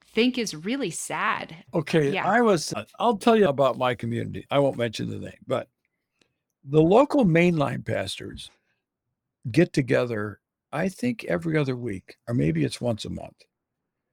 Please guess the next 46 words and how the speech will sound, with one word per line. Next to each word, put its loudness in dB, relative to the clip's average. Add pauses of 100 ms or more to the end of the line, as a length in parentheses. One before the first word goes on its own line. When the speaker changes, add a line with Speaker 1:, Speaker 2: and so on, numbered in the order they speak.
(600)
Speaker 2:
And 4
they 8
are 4
all 2
good -2
friends. -8 (140)
And 2
I've 2
Speaker 1:
Yeah. -10
Speaker 2:
noticed -4 (600)
that 2
if -4
the -6
Episcopal -6
Church -8
has -4
something -4
going -4
on, -6
that -8
the -8
Presbyterian -4
pastor -4
and -6
the -6
Methodist -6
pastor -2
show -2
up. -4 (560)
If -6
the -4
Speaker 1:
Yeah. -2
Speaker 2:
Methodist 0
pa-, -2 (120)
Church -4
has -2
something -6
going -4
on, 2
the, -6 (100)
you -4
know, 0
the 2
others 4
show -2
up. -10